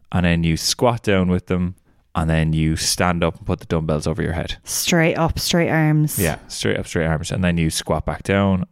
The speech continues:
Speaker 1: and push back up, squat back down, push back up.
Speaker 2: Yeah.
Speaker 1: So you need to do eighty of them within twelve minutes. But
Speaker 2: Seventeen point five K G for you.
Speaker 1: Oh, yeah.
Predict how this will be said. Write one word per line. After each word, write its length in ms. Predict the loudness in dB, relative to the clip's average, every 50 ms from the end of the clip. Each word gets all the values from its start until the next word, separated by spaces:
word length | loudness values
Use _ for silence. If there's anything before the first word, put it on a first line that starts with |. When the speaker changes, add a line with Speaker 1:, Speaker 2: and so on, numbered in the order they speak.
| _ _ _ _ -6
Speaker 1:
and 180 | -4 -4 -4 -4
push 240 | -4 -4 -4 -4 -4
back 240 | -6 -8 -8 -6 -8
up, 160 | -10 -8 -10
squat 280 | -10 -6 -4 -4 -4 -4
back 160 | -6 -6 -4
down, 240 | -2 -2 -2 -2 -2
push 180 | -2 -4 -4
back 200 | -4 -6 -6 -6
up. 100 | -8 -12 -14 -16 _ -12 -6
Speaker 2:
Yeah. 220 | -2 -2 -2 0
Speaker 1:
So 80 | 0 0
you 40 | 0
need 160 | -2 -2 -2
to 60 | 0
do 140 | 0 0 0 0 0
eighty 320 | 0 0 0 0 0 -2
of 100 | 0 0
them 300 | 0 2 2 2 2 0
within 260 | 0 0 0 0 -2
twelve 360 | -2 -2 0 0 0 0 0 0
minutes. 420 | 0 0 0 0 -2 -4 -6 -6
But 120 | -6 -6
Speaker 2:
Seventeen 800 | -6 -4 0 2 2 4 4 4 4 6 6 6 4 4 4 2
point 240 | 2 2 2 2 2
five 460 | 0 0 0 2 4 2 2 0 -2
K 220 | -2 0 0 2
G 240 | 2 2 2 2 2 0
for 180 | 0 -2 0
you. 500 | 2 2 2 2 2 2 2 2 2 0 0
Speaker 1:
Oh, 100 | 0 0 0
yeah. 180 | 0 -2 -6